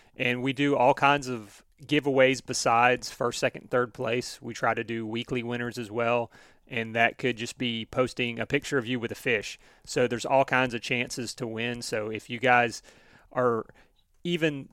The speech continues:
remotely interested in this tournament, you should definitely check it out, and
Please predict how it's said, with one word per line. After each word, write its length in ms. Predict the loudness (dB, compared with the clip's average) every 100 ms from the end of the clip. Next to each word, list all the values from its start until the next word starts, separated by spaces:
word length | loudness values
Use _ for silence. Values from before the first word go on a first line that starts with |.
| -4
remotely 520 | -2 6 6 6 -2
interested 680 | 2 4 4 2 -2 -6 -6 -6
in 320 | -6 -6 -4
this 180 | -4 0
tournament, 460 | -2 0 -4 -6
you 100 | -8
should 200 | -8 2
definitely 400 | 2 2 -6 -10
check 260 | -4 -2 0
it 60 |
out, 240 | 0 -2 -4
and 200 | -14